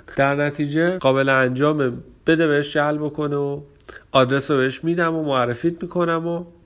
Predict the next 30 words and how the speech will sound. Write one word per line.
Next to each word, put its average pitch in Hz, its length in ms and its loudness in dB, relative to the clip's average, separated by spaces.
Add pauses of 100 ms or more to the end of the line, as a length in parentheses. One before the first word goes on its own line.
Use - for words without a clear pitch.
(140)
همین 156 200 0
فردا 139 440 2
برو 143 220 0
انجامش 95 540 -4
بده. - 180 -20 (340)
مین 185 240 0
هیوک 185 320 -2
هم 175 180 2
هرچی 165 320 -2
که 165 100 2
هست 170 240 0
قبول 151 320 6
می‌کنه، 113 420 -4 (140)
میگه: 127 160 0
«حالا 127 160 2
به 123 80 0
امتحانش 107 540 -2
میارزه، 104 340 -8
انجامش 98 580 -8
می‌ده.» - 140 -20 (420)
فردای 151 720 2
اون 185 300 0
روز 180 600 0 (180)
کی 180 240 0
جونگ 175 420 2
یه 175 100 4
مدرک 139 640 2 (320)
بسیار 135 600 4
دقیق 139 520 -2
برای 123 560 2